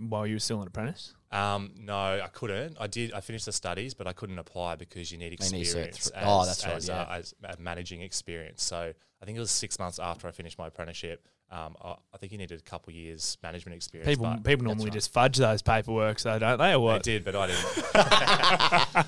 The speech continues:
Speaker 2: <laughs> No, but, but I
Speaker 3: Well
Speaker 2: did,
Speaker 3: played.
Speaker 2: I did, I did put it in six months after I finished my apprenticeship, and I think they asked for, like, two or three references. I think I gave, like, ten, but I actually got it, and it was the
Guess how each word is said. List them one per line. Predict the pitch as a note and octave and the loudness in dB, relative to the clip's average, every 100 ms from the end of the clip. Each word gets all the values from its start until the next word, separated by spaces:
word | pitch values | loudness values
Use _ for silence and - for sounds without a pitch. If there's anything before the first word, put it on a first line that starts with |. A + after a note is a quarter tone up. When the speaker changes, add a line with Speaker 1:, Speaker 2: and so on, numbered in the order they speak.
| - | 2
Speaker 2:
<laughs> | - E4+ D4 A3+ | -2 0 0 0
No, | B2 A#2+ B2 - D3+ | 2 4 2 2 0
but, | C3 - | 0 -2
but | A#2+ A#2 | -2 2
I | A2+ | 8
Speaker 3:
Well | G#2 | 8
Speaker 2:
did, | G2 | 10
Speaker 3:
played. | G#2 G#2 | 8 8
Speaker 2:
I | D#3 | 6
did, | - F3+ | 2 4
I | - | 6
did | E3+ D3 | 4 0
put | B2+ | -2
it | G#2+ | -2
in | A2+ | -2
six | A2 B2 - | -2 -4 -4
months | G2+ F#2+ | -6 -2
after | F#2+ F2+ | -4 -4
I | F#2 | -10
finished | F#2+ F2+ | -10 -10
my | F2+ | -10
apprenticeship, | E2 F2 G2+ - F2+ F2 | -10 -10 -10 -8 -10 -8
and | E2+ E2 - | -10 -10 -14
I | |
think | G#2+ B2 | -14 -8
they | A#2+ | -6
asked | F2+ - - | -4 -6 -8
for, | |
like, | - - | -12 -10
two | G#2 | -10
or | F2 | -10
three | - F2 | -10 -12
references. | E2 D#2+ F2+ - | -12 -14 -16 -14
I | F#2+ | -12
think | G2+ G2 | -12 -12
I | |
gave, | F2 E2+ | -10 -12
like, | - - | -14 -12
ten, | - F#2 D#2+ G2 _ _ _ | -10 -8 -10 -18 _ _ _
but | E2+ E2 - _ | -10 -10 -12 _
I | F#2+ | -8
actually | F#2 G2+ | -6 -8
got | F2 F#2 | -8 -6
it, | E2+ - _ | -6 -12 _
and | F#2 F2 E2 D#2+ D#2 - G2+ | -8 -6 -8 -10 -12 -12 -10
it | |
was | F#2+ E2 | -10 -8
the | E2+ D#2+ D#2+ | -8 -8 -10